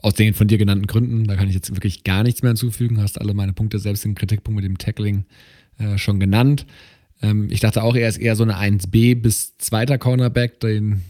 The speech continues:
das hat er, da hat er mich Lügen gestraft letztes Jahr, das kann man nicht anders sagen. Secondary der Giants war ja eh sehr gut, muss man sagen.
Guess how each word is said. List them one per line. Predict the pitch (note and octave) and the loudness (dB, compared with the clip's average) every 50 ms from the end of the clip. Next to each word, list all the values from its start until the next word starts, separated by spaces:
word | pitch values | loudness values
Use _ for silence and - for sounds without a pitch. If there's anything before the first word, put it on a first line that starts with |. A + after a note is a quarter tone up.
| - - _ _ - | -14 -20 _ _ -8
das | - G2+ - | -6 -4 -2
hat | - G#2 - | -2 -2 -2
er, | G#2+ G#2 | -2 -2
da | G2+ | 0
hat | G#2 G#2+ | 0 2
er | G#2 | 2
mich | A2 G2+ F#2 | 2 4 4
Lügen | A2+ B2+ D3 E3 | 4 4 6 6
gestraft | E3 D#3 - - - C#3 D3 C#3+ - - | 4 4 2 2 0 0 0 0 0 0
letztes | C#3+ C#3+ - C#3 B2 B2+ | -2 -2 -2 -4 -2 0
Jahr, | C3+ C3+ C3+ | 0 0 0
das | B2+ G#2+ - | -2 -2 -2
kann | G#2+ A2 | -2 0
man | G#2 | 0
nicht | G2 G2 | 0 -2
anders | - F#2+ G2 F2+ | -4 -4 -4 -2
sagen. | F2+ G2+ G#2+ A2+ A#2 A#2+ A2 | -2 -2 0 0 0 0 0
Secondary | - - G#2+ - A2+ G#2+ G2+ G#2 G#2 G2+ G2 | -2 -2 -2 -2 -2 0 0 0 0 0 0
der | F#2+ G2+ F#2+ | -2 -4 -4
Giants | G2 G2 F#2+ F#2+ G2 F2+ F#2+ | -2 -2 -2 -2 -2 -4 -4
war | F#2+ | -4
ja | F2+ F2 E2 - | -4 -4 -2 0
eh | - A#2+ C3 | 2 4 4
sehr | C3 C3 C3+ A#2+ | 4 4 2 2
gut, | A#2 A#2+ C#3+ D3+ - - - _ | 2 2 0 0 -2 -6 -10 _
muss | C3 B2+ B2 A#2 | -8 -6 -4 -4
man | C3+ C3 B2+ | -4 -4 -2
sagen. | A#2+ C3 C3 C3 C3+ C#3 | -2 -4 -4 -4 -4 -6